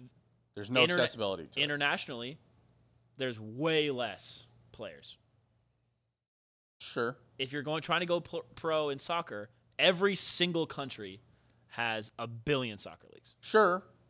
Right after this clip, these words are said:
Speaker 1: but you know as well as I know that if you're an above average athlete, then that takes out eighty percent of those guys that are playing that sport. S-, there, a bunch of guys just don't have it. They just don't
Speaker 2: Yeah,
Speaker 1: have
Speaker 2: that's
Speaker 1: that
Speaker 2: true.
Speaker 1: athletic ability.
Speaker 2: But what I'm talking about is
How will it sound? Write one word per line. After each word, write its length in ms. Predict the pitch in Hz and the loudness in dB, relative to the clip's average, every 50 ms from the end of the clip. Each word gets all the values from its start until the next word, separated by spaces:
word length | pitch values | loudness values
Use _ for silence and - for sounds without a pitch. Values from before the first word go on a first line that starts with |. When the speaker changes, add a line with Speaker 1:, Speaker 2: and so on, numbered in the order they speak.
| _ _ _ | _ _ _
Speaker 1:
but 440 | - 196 185 143 160 - - - - - - _ _ _ _ _ _ _ _ _ _ _ _ _ _ _ _ _ _ _ _ _ _ _ _ | 10 12 12 12 8 6 2 -8 -20 -20 -20 _ _ _ _ _ _ _ _ _ _ _ _ _ _ _ _ _ _ _ _ _ _ _ _
you 240 | 131 139 170 208 | -6 -2 0 2
know 160 | 208 185 160 143 | 6 8 8 8
as 100 | 123 131 | 8 6
well 120 | 143 135 | 4 4
as 100 | 120 113 | 4 4
I 140 | 135 165 175 | 2 0 2
know 280 | 117 95 92 113 147 - _ - | 0 -2 -2 -4 -6 -10 _ 0
that 220 | 110 107 - - - _ | 0 0 0 -2 -8 _
if 200 | 113 117 107 - | -8 -8 -8 -4
you're 360 | 127 139 147 147 139 139 139 | 0 2 4 4 4 4 2
an 240 | - - 117 117 113 | 2 0 -2 0 0
above 320 | 113 110 107 120 131 120 127 | -2 2 4 4 6 6 6
average 240 | 127 127 113 104 | 4 4 2 2
athlete, 420 | 120 131 151 - - 104 104 113 - _ _ _ _ _ _ _ | 0 0 0 0 -4 -6 -8 -8 -8 _ _ _ _ _ _ _
then 140 | 123 131 135 | -4 0 2
that 200 | 139 156 147 - | 2 2 2 0
takes 240 | - 135 123 - - | -4 -4 -2 2 4
out 220 | 131 135 127 - - - - _ _ _ _ _ _ _ | 4 4 4 2 -2 -14 -20 _ _ _ _ _ _ _
eighty 180 | - 165 185 175 | -2 -2 -2 -2
percent 300 | 160 175 170 - 190 160 | -4 -6 -4 -2 0 2
of 60 | 139 | 2
those 140 | 127 120 110 | 2 0 2
guys 180 | - 117 107 104 | 2 0 0 0
that 100 | 104 101 | -2 -4
are 40 | 98 | -4
playing 220 | 101 110 101 98 | -6 -6 -8 -8
that 120 | 80 - - | -8 -12 -12
sport. 240 | - - - - - - - _ _ _ _ _ _ - _ _ _ _ _ _ _ _ | -12 -14 -14 -14 -16 -20 -20 _ _ _ _ _ _ -20 _ _ _ _ _ _ _ _
S-, 200 | _ - - - - _ _ - | _ -18 -18 -18 -20 _ _ -6
there, 140 | - 143 143 - - - _ - | -4 -4 -4 -4 -8 -18 _ -6
a 40 | 120 | 4
bunch 160 | 143 226 262 214 | 4 4 4 6
of 40 | 160 | 4
guys 200 | 143 127 135 - | 2 2 2 2
just 200 | 147 135 - - | -4 -6 0 4
don't 180 | 170 170 156 143 | 4 4 6 6
have 220 | 147 139 120 92 | 4 4 4 2
it. 100 | - - - - _ _ | -2 -10 -16 -20 _ _
They 100 | - 117 | -6 -4
just 180 | 127 135 131 120 | -4 -4 -4 2
don't 200 | 139 139 147 135 | 4 4 6 6
Speaker 2:
Yeah, 60 | 131 | 6
Speaker 1:
have 180 | 131 131 123 113 | 4 4 4 6
Speaker 2:
that's 100 | 113 107 | 4 4
Speaker 1:
that 60 | 107 | 4
Speaker 2:
true. 80 | 107 101 | 4 2
Speaker 1:
athletic 220 | 101 104 101 95 | 0 -2 -4 -6
ability. 320 | 87 90 78 73 60 - - - - - _ _ _ _ _ _ _ _ _ | -6 -10 -12 -12 -12 -14 -18 -20 -20 -20 _ _ _ _ _ _ _ _ _
Speaker 2:
But 360 | - 151 156 175 165 143 113 | -8 0 2 4 4 4 0
what 180 | 170 151 156 151 | 0 0 2 2
I'm 100 | 147 147 | 2 0
talking 300 | - 185 185 196 190 185 | 2 2 2 2 2 0
about 220 | 156 139 135 127 | 0 0 0 2
is 280 | 127 120 117 117 - - | 0 -2 -2 -4 -6 -8